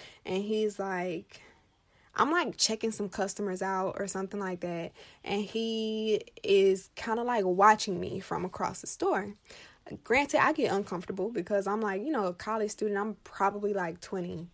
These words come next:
twenty, twenty-one, if twenty-one at this time. I might have been, like, nineteen. I don't know. And it was just, like, kinda weird, you know, while he was watching me doing my job. So he, instead of him, I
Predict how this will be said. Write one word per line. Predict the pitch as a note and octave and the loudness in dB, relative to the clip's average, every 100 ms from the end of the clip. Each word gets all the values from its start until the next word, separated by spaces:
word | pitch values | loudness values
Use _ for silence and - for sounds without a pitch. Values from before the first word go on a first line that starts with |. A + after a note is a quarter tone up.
| - - - _ _ - | -20 -20 -20 _ _ -8
twenty, | - B3 B3 A#3+ | 2 2 2 -4
twenty-one, | A3 - G3 G3 F#3 F#3+ F3 F#3 - | -6 -4 0 0 0 -2 -2 -4 6
if | A3+ - | 6 6
twenty-one | - F#3+ F3 F3 E3 | 0 0 0 -2 -2
at | D#3+ F3+ | -4 -4
this | F3 | -4
time. | - D#3 - | -4 -4 -2
I | A3+ | -2
might | G#3+ G#3 G#3+ | -2 -2 -2
have | G#3 F#3 | -4 -4
been, | G3 F#3 | -4 -4
like, | F3+ | -4
nineteen. | E3+ F3 F3 - F3+ | -4 -4 -6 -6 -4
I | G#3 | -2
don't | G#3 F3 | -2 -4
know. | D3 F3 - - - - _ _ - - | -8 -12 -16 -20 -20 -20 _ _ -16 -2
And | A3+ A#3 | 2 2
it | B3 D4 | 2 -2
was | D4 C#4+ | -2 -2
just, | C#4 | -2
like, | C4 A#3 G#3 | -2 -2 -4
kinda | A3+ A3 | -4 -4
weird, | F#3 G#3+ A3+ F#3+ F3 - - | -2 4 6 6 4 -2 -4
you | G#3+ | -2
know, | G3 G3 | 2 2
while | G3 | 2
he | G#3 | 0
was | G3+ F#3+ | -2 0
watching | F#3+ F#3 F#3+ | -2 -2 -6
me | F#3 | -4
doing | F3+ F#3 | -4 -4
my | A#3+ | -2
job. | F#4+ D4+ D#3+ F#3 - - | 0 0 -2 -8 -16 -10
So | - G3+ | -2 -2
he, | G#3+ C#4+ C#4 C4 | -2 -4 -6 -4
instead | G#3 G#3 B3+ | -2 -2 0
of | C4+ - | -2 -2
him, | G#3 G3+ F#3+ G3 - - - | -2 -2 -4 -6 -14 -20 -2
I | - B3+ | -2 -2